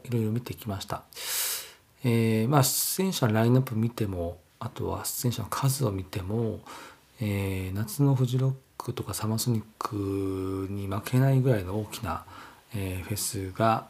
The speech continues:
えー、十一月の八日の金曜日から十日にかけて、えー、幕張メッセですね、こちらで行われる予定だったものが中止と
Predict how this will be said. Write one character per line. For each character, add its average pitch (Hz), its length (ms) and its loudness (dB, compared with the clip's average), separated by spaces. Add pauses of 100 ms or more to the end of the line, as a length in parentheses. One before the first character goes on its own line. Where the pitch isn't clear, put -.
(160)
え 87 380 -2
ー、 - 20 -6
十 120 140 0
一 117 100 2
月 113 200 -2
の 104 260 -2 (360)
八 139 220 6
日 139 160 -2
の 131 100 6
金 165 200 -2
曜 160 60 2
日 131 60 0
か - 80 -4
ら - 140 -6 (600)
十 120 200 2 (100)
日 113 340 4
に 107 80 2
か - 80 -8
け 131 80 0
て、 - 340 -4 (400)
え 98 140 -6
ー、 - 20 -4
幕 107 220 2
張 123 80 8
メ 120 80 6
ッ - 20 4
セ - 240 -4
で 92 160 -10
す - 140 -8
ね、 101 180 -6 (120)
こ 131 80 -10
ち - 140 -6
ら 127 120 2
で 123 240 2 (100)
行 117 140 -2
わ 110 240 2
れ 107 80 0
る 101 100 0
予 101 80 -4
定 - 140 -2
だ 110 80 0
っ - 20 -10
た - 100 -8
も 107 80 -2
の 139 60 2
が 143 220 2 (640)
中 113 160 0
止 - 140 -4
と 87 220 -8